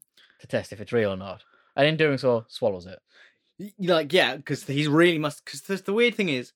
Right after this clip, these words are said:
Speaker 2: you want it to be soft with that, isn't it? When it's gold.
Speaker 1: Do you?
Speaker 2: Yeah, 'cause gold is malleable.
Speaker 1: Ah.
Speaker 2: So basically, to make sure it's not, like, just a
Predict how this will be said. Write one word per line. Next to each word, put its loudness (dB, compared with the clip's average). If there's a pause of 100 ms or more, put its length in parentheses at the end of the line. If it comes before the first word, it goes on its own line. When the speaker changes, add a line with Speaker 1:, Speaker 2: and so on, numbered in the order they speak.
(100)
Speaker 2:
you -4
want 2
it -12
to -18
be -4
soft -10
with -16
that, -12
isn't -14
it? -20 (460)
When -8
it's -8
gold. -6 (280)
Speaker 1:
Do 0
you? 0 (340)
Speaker 2:
Yeah, 0
'cause -12
gold 0
is -10
malleable. -8 (560)
Speaker 1:
Ah. -10
Speaker 2:
So -14
basically, -4
to -8
make -4
sure -4
it's -6
not, -8
like, -14
just -12
a -10